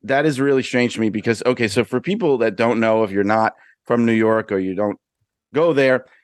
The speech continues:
the Paley Center is kind of like this. It used to be called the Museum of Television and Radio,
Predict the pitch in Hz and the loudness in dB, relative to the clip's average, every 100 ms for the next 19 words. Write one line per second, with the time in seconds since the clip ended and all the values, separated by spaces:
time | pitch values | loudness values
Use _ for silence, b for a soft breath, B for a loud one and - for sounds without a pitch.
0 | _ 135 156 160 151 - 139 131 123 120 | _ -4 0 2 0 0 0 2 2 0
1 | 120 110 110 107 - 123 120 110 104 107 | -2 -4 -4 -4 -6 -2 0 0 -2 -2
2 | 101 - 131 131 208 - 139 127 135 117 | -8 -4 -4 0 0 0 -2 0 0 2
3 | 117 120 123 120 110 120 110 98 98 95 | 2 2 2 0 0 0 0 0 -4 -4
4 | 95 92 90 87 87 87 | -6 -4 -2 -2 -2 -4